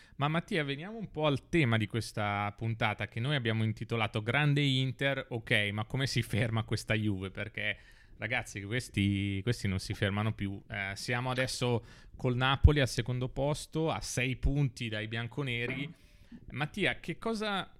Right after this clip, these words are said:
se vogliamo fare un discorso di rosa, di, eh, comunque giocatori, secondo te dove ancora l'Inter manca, dove ancora dobbiamo raggiungere, eh, la Juventus?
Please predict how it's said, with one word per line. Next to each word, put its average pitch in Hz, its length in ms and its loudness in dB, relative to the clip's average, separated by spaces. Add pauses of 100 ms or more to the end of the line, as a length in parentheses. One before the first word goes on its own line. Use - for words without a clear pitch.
(120)
se 151 360 -8
vogliamo 147 640 -6
fare 151 220 0
un 135 80 0
discorso 123 500 -8
di 113 160 -4
rosa, 110 640 -6
di, 104 300 -12 (360)
eh, 104 320 -2
comunque 113 360 -6
giocatori, 104 680 -6 (220)
secondo 170 380 -10
te 120 320 -4
dove 123 480 4
ancora 110 400 2
l'Inter 104 680 -2 (280)
manca, 107 500 -4
dove 120 220 -4
ancora 107 440 -6
dobbiamo 101 380 -8
raggiungere, 98 680 -4 (260)
eh, 95 220 0
la 92 100 -4
Juventus? 90 680 -10